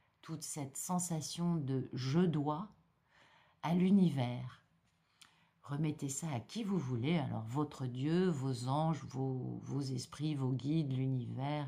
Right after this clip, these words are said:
qui vous voulez. Chacun ses croyances. Et surtout, suivez bien ce message. Là, on vous parle de libérer vos, vos, vos parts, alors les mauvaises habitudes, alors je vous parlais de codépendance, ben,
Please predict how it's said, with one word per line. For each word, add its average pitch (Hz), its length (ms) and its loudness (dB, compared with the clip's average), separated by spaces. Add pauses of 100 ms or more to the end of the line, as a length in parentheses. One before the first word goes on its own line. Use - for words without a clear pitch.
(140)
qui 240 160 -6
vous 247 140 0
voulez. 175 340 -2 (400)
Chacun 202 440 -4
ses - 140 -6
croyances. 131 800 -8 (1040)
Et 190 220 2
surtout, - 640 -4 (680)
suivez 220 680 -2
bien 190 360 4
ce - 200 -8
message. 147 840 -4 (580)
Là, 190 420 0
on 175 100 2
vous 175 180 2
parle 156 540 -2 (800)
de 139 180 -2
libérer 170 640 4
vos, 123 360 -2
vos, 131 340 -4
vos 127 180 -4
parts, 147 380 2
alors 120 320 -2
les 127 180 2
mauvaises 127 340 0
habitudes, 202 560 0
alors 113 200 -2
je 131 120 -6
vous 127 60 0
parlais 131 240 -2
de 135 60 -6
codépendance, 131 760 0
ben, - 160 -10